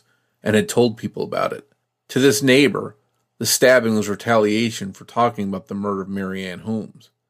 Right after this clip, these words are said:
According to a press release from the Stanislaus County District Attorney, Turley had a prior dispute with the two victims, so he and Alicia went to their trailer with knives. Turley stabbed the man while telling him he was going to die,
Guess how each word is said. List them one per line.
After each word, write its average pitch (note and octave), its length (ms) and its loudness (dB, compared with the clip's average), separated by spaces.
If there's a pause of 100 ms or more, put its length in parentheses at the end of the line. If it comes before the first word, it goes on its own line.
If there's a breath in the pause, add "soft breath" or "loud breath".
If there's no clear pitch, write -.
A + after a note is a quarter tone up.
(240)
According F3+ 420 2
to C3 60 6
a A2+ 60 4
press D3 380 0
release G#2+ 320 -4
from C3 160 0
the A#2 60 0
Stanislaus C3+ 760 2
County A#2+ 400 -2
District G#2 460 -8
Attorney, A#2+ 600 -6 (420)
Turley D#3 320 4
had C3+ 120 4
a G#2 60 2
prior B2+ 400 2
dispute A#2 440 -6
with - 140 -12
the - 80 -20
two A2 180 -4
victims, - 600 -2 (400)
so A2+ 220 0
he D3 240 2
and C#3 100 2
Alicia A#2 400 -2
went G#2 200 -4
to A2+ 100 -6
their G#2 100 0
trailer G#2 400 2
with F#2 200 -6
knives. G#2+ 540 -4 (440)
Turley D3 320 2
stabbed B2+ 420 2
the G2+ 60 0
man G2 320 -4
while F#2+ 100 -8
telling G#2+ 300 -4
him G2+ 80 -4
he G2+ 60 -2
was F#2+ 100 -6
going G2+ 240 -4
to F#2+ 60 -6
die, G2+ 420 -2